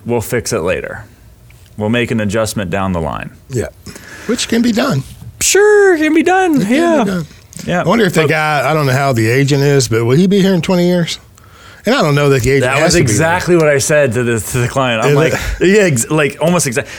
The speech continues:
Speaker 1: uh, like, who, who, is he gonna be around in twenty years? We're gonna know to make that adju-, you're gonna remember to make that adjustment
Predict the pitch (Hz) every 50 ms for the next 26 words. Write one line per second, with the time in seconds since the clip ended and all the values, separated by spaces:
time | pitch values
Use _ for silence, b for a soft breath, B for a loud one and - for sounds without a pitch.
0 | B B - 147 143 139 135 127 113 151 175 - - - 92 - 143 160 202 202
1 | 175 139 139 160 156 175 170 147 180 185 165 180 180 226 294 339 349 311 226 233
2 | 277 294 302 320 349 349 285 233 196 185 175 165 147 127 131 147 165 190 208 208
3 | 196 185 208 196 202 208 190 180 180 - 151 185 226 233 226 190 160 151 143 139
4 | 143 170 226 262 226 160 113 76 - - - _ _ _ _ - _ _ _ -
5 | 123 139 151 156 123 151 147 143 147 131 165 160 135 - 117 95 -